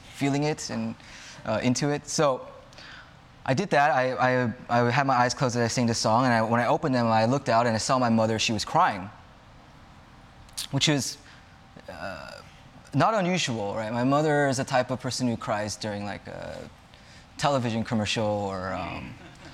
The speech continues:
when I'm gonna go hang out with my friends or something, you know, like, um, but when I sat, when I sat back down, I looked at my father on the,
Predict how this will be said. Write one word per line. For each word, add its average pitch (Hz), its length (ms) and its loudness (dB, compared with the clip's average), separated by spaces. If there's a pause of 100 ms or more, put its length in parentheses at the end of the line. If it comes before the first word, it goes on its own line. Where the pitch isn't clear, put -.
(1500)
when 117 100 2
I'm 120 100 4
gonna 127 160 4
go 127 240 2
hang 123 200 2
out 120 100 2
with 117 80 0
my 113 80 0
friends 113 380 0
or 110 40 -2
something, 104 360 -6
you 107 60 -2
know, 107 100 -2
like, 104 180 -4 (400)
um, 110 320 4 (1160)
but 160 60 2
when 185 120 4
I 233 80 4
sat, 226 340 2
when 170 120 4
I 196 60 4
sat 247 280 2
back 233 180 4
down, 170 260 4
I 156 100 6
looked 185 280 0
at 196 60 2
my 175 120 4
father 135 320 4
on 120 100 2
the, 120 100 2